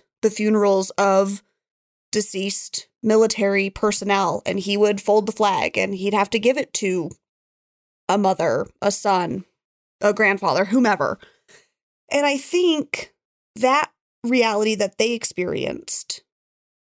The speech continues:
when raising two daughters, they weren't fearful that my sister and I were gonna grow up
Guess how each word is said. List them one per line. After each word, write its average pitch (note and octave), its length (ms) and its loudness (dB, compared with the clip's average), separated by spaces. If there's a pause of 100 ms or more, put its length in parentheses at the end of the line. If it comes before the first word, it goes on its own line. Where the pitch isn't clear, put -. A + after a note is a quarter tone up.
(180)
when A#3 300 0
raising A3+ 460 2
two G#3+ 180 -4
daughters, A3 680 0 (760)
they A#3 520 0 (320)
weren't D#4 260 2
fearful C#4+ 540 2
that A3 160 -2
my G#3+ 140 2
sister A3 380 -2
and G#3 100 0
I G3 200 2
were G3+ 200 0
gonna G#3 200 2
grow G3+ 260 4
up G3 260 0